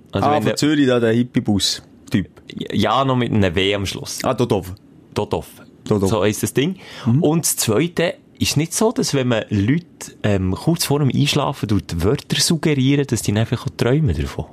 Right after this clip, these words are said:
Speaker 2: Ja.
Speaker 1: Aber Simon, du weißt schon, was wir jetzt für eine Macht haben.
Speaker 2: Also
Speaker 1: Genau.
Speaker 2: wenn wir Wörter vorsagen.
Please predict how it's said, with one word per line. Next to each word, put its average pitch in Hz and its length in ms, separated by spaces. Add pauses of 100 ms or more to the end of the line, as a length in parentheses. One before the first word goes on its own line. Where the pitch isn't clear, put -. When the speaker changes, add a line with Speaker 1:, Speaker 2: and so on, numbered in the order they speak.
(160)
Speaker 2:
Ja. 92 80 (1800)
Speaker 1:
Aber 82 160 (140)
Simon, 123 300
du 87 80
weißt 80 140
schon, 127 100
was 143 100
wir 196 80
jetzt 175 140
für 170 60
eine 143 140
Macht 76 360
haben. 76 100 (1300)
Speaker 2:
Also 107 140
Speaker 1:
Genau. 110 140
Speaker 2:
wenn - 80
wir - 20
Wörter 143 260
vorsagen. 92 760